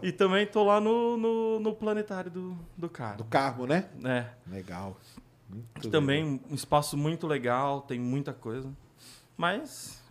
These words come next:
Speaker 1: e é isso. E agora, agora eu tô de cabeça em tanto divulgação, pesquisa, agora não,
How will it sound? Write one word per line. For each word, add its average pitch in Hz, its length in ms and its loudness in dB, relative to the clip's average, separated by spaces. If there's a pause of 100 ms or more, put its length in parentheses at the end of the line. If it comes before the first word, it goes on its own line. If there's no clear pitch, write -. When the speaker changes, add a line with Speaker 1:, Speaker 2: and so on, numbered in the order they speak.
Speaker 1:
e 214 100 -2
é 440 80 0
isso. 185 280 -2
E - 20 4
agora, 202 600 4 (380)
agora 147 300 4
eu 247 60 2
tô 359 80 4
de - 100 -6
cabeça 202 560 0
em 185 80 -2
tanto 208 320 4
divulgação, 190 880 2
pesquisa, 170 720 0
agora 156 260 2
não, 277 140 -2